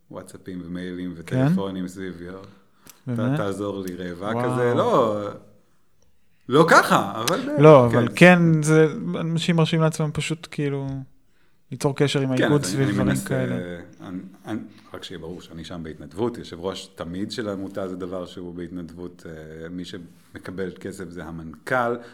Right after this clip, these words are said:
Speaker 1: והאיגוד אינו מתוקצב מספיק כדי להחזיק מנכ״ל ברצינות, אז בינתיים יש הרבה, אה, עומס שנופל עליי ועל הוועד המנהל, אה, האחר.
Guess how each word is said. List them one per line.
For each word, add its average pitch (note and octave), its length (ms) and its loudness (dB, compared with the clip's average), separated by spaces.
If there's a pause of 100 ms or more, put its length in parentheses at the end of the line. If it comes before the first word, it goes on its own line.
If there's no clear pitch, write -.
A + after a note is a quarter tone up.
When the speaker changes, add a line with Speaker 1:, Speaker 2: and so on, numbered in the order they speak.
(120)
Speaker 1:
והאיגוד F#2 380 -10
אינו F2+ 240 -8
מתוקצב G#2+ 480 -10
מספיק G#2 360 -12
כדי G2 160 -10
להחזיק F#2 360 -12
מנכ״ל G2 320 -10
ברצינות, F#2+ 580 -12
אז E2 340 -12
בינתיים F2 460 -10
יש E2+ 180 -12
הרבה, E2 240 -10 (540)
אה, F#2+ 140 -18
עומס A#2+ 460 -4
שנופל F2+ 480 -10
עליי F2 340 -10
ועל E2+ 200 -12
הוועד E2+ 320 -12
המנהל, E2 560 -12
אה, D#2 240 -14
האחר. C#3 460 -6